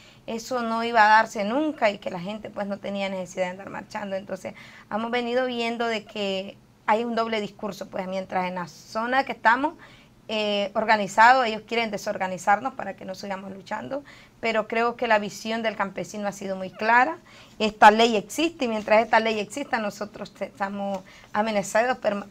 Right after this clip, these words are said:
amenazados permanentemente y no vamos a echar un pie atrás hasta que la ley sea derogada. Vamos a permanecer organizados, vamos a protestar.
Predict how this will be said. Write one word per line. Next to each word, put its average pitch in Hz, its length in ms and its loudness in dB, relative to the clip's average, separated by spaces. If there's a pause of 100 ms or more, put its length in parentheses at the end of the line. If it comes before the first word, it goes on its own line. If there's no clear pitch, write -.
(180)
amenazados 214 600 4
permanentemente 220 960 -2
y 208 260 -6
no 208 120 -4
vamos 208 200 -4
a 202 40 -4
echar 202 200 -2
un 202 80 -8
pie - 180 -6
atrás 214 360 4 (340)
hasta 208 200 -2
que 208 120 -2
la 196 100 6
ley 208 220 0
sea 196 240 2
derogada. 190 640 0
Vamos 202 320 2
a 196 100 0
permanecer 190 600 -6
organizados, 196 760 0
vamos 208 320 0
a 196 80 0
protestar. 202 640 0